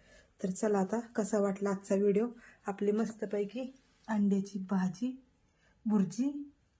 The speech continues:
मस्त रिशूचं जेवण आणि हे रिशू. आणि रोहन आणि रिशू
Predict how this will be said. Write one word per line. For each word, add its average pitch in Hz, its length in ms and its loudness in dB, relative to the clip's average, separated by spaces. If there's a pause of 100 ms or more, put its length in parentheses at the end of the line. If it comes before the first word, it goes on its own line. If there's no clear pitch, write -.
(100)
मस्त 208 300 -4
रिशूचं 202 440 -2
जेवण 240 640 0 (680)
आणि 190 280 4
हे 202 80 6
रिशू. 185 340 4 (1080)
आणि 214 180 8
रोहन 247 380 10
आणि 226 200 6
रिशू 233 240 4